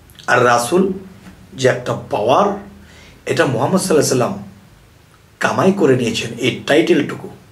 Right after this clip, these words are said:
আর টাইটেলটুকু যে কামাই করেছে সেটাই হলো রাসূল পাওয়ার, ওয়ালানি ওয়াল পাওয়ার। তাহলে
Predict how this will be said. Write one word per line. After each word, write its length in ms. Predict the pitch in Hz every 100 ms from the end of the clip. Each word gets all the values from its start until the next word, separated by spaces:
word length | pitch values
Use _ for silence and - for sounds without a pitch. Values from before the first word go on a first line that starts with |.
| _ _ _ _ _ _ _ _ _ _ _ _ - - - - - - - -
আর 120 | - 98 -
টাইটেলটুকু 800 | 120 143 113 - 190 190 143 - - - - _ - - _
যে 260 | 113 127 131
কামাই 300 | 120 113 208 190
করেছে 280 | 147 - -
সেটাই 300 | - - 208
হলো 260 | 170 120
রাসূল 380 | 117 123 - -
পাওয়ার, 280 | - - - - - - - - - - _ - _ _ - - -
ওয়ালানি 440 | - 131 165 156 135
ওয়াল 220 | 117 104 -
পাওয়ার। 260 | - - - - - _ _ - _ - _ - _ -
তাহলে 380 | 147 196 -